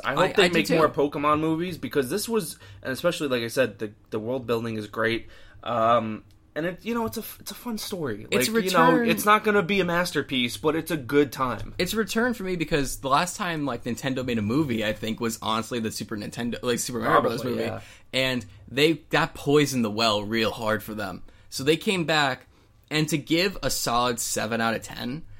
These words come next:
Speaker 2: and, like, for me to leave the, th-, and for me, to this day, I'm not gonna forget, like,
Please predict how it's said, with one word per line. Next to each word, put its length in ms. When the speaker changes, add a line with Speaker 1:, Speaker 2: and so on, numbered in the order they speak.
Speaker 2:
and, 180
like, 460
for 160
me 340
to 280
leave 480
the, 80
th-, 260
and 80
for 100
me, 180
to 120
this 180
day, 380
I'm 160
not 160
gonna 140
forget, 320
like, 320